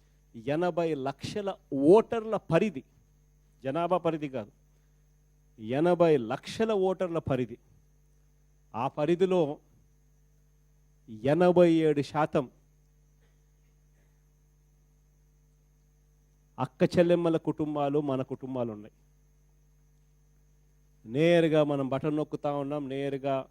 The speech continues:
మంచి జరుగుతా ఉన్న కుటుంబాలు ఉన్నాయి. అలాంటిది ఎనభై లక్షల కుటుంబాలలో కేవలం రెండున్నర లక్షలను మాత్రం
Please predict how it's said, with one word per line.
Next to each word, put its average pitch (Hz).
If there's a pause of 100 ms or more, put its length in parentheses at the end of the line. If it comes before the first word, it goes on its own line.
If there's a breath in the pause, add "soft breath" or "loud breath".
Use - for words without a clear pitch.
మంచి 120
జరుగుతా 120
ఉన్న 110 (200)
కుటుంబాలు 113
ఉన్నాయి. 107 (2250)
అలాంటిది 160 (1500)
ఎనభై 185
లక్షల 165
కుటుంబాలలో 160 (1700)
కేవలం 208
రెండున్నర 190
లక్షలను 170
మాత్రం 160